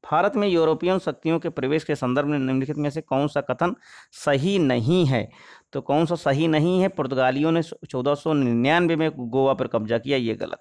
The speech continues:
है। ठीक, चौदह सौ निन्यानवे नहीं होगा,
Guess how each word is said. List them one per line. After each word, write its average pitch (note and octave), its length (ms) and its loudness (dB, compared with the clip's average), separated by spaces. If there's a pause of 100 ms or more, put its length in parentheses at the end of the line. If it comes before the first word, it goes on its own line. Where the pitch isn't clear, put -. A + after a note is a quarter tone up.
है। - 140 -18 (320)
ठीक, F#3 180 -6 (1400)
चौदह C3 180 0
सौ C3 120 -4
निन्यानवे B2+ 480 0
नहीं B2+ 220 2
होगा, G3+ 280 0